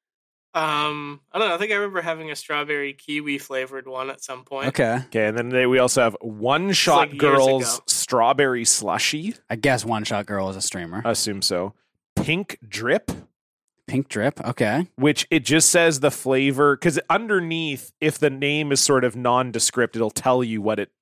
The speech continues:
Speaker 3: actually means. So, like, hype sauce is raspberry lemonade, you know?
Speaker 2: Okay.
Speaker 3: But so, uh, apparently, uh, pink drip is pink fruit chew candy.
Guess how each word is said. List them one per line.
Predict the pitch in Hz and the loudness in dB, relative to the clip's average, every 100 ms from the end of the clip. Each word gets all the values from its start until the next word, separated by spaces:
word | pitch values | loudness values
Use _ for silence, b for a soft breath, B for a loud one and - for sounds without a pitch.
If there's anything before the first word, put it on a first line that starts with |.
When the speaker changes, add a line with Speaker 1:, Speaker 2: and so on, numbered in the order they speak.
| 107 | -4
Speaker 3:
actually | 117 117 - 117 | -2 -2 -4 -6
means. | 107 110 92 | -8 -10 -4
So, | 131 | -2
like, | 113 | -2
hype | - 147 151 | -2 -2 0
sauce | - 143 127 127 | 0 4 4 4
is | 123 107 | 0 0
raspberry | 117 113 120 107 110 104 | 2 2 0 0 -2 -2
lemonade, | 101 101 107 104 104 107 113 - _ _ _ _ 110 | -4 -4 -6 -8 -6 -8 -8 -14 _ _ _ _ -6
you | 107 | -4
know? | 101 - - | -4 -6 -6
Speaker 2:
Okay. | 131 117 117 - | -4 -2 -2 2
Speaker 3:
But | 139 - | 2 0
so, | - 139 123 117 - _ _ - | 2 4 4 2 -4 _ _ -2
uh, | 135 123 113 | 2 2 0
apparently, | - 151 156 120 143 135 131 127 _ _ _ - | 0 2 2 2 0 2 2 -2 _ _ _ -2
uh, | 110 110 107 104 101 95 _ - | 2 4 4 4 2 0 _ -6
pink | - 160 135 113 | -2 -2 -4 -6
drip | 120 135 135 - | 0 2 0 -2
is | 131 110 - _ | -2 -2 -4 _
pink | - - 196 - - | -4 -2 -2 -4 -14
fruit | - - 139 147 165 - | -12 -4 2 2 2 -4
chew | - 160 156 139 | -2 2 2 2
candy. | - - 117 127 101 - | -4 -8 -8 -8 -10 -14